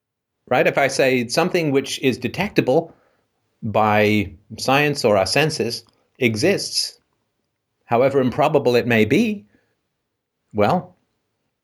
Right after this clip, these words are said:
then I need to produce it. Now, if I say that something which is potentially possible exists, and I cannot produce it,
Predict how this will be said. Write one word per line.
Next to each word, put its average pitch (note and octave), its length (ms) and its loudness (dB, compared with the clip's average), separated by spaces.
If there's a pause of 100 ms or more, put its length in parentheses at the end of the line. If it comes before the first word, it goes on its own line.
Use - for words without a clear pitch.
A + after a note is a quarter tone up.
(680)
then A2 160 2
I A#2 60 4
need C3+ 160 0
to C#3+ 60 -6
produce G#3+ 300 -2
it. - 100 -14 (540)
Now, E3 260 0 (120)
if F#3 180 0
I F3 120 2
say A#3+ 300 0
that E3 140 0
something E3+ 420 0
which C3+ 180 0
is A#2+ 320 -4 (240)
potentially C#3+ 640 0 (1040)
possible G3 600 -2 (1700)
exists, C3 600 -2 (1080)
and D3+ 120 2
I C#3 80 2
cannot D3+ 320 -2
produce C3+ 360 -4
it, - 140 -20